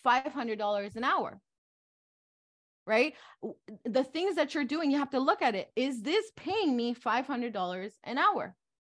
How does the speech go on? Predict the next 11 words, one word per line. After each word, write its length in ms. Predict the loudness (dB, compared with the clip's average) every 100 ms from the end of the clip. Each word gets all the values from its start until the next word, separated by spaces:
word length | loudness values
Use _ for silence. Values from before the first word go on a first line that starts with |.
| _ _ _ _ _ _ _ _ _ _ _ _
Put 140 | 0
it 100 | 0
into 260 | 0 0 -2
perspective. 640 | -4 -4 -4 -6 -6 -14 -16 _ _ _
So 180 | 2 6
a 0 |
lot 260 | 8 8 8
of 100 | 4
people, 380 | 2 2 2 0
they 140 | 0
do 280 | -2 -2